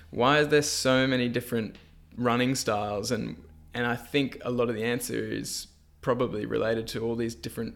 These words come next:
types of lo-, um,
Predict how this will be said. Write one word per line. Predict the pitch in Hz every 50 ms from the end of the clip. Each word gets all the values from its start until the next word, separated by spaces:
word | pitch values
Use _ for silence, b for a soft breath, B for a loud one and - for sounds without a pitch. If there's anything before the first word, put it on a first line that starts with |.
| - - - - - - - - - - - -
types | - 131 113 110 - - -
of | 113 110 113 - - - - - - - - - -
lo-, | - - 131 120 120 117 -
um, | 120 123 117 117 117 110 110 113 120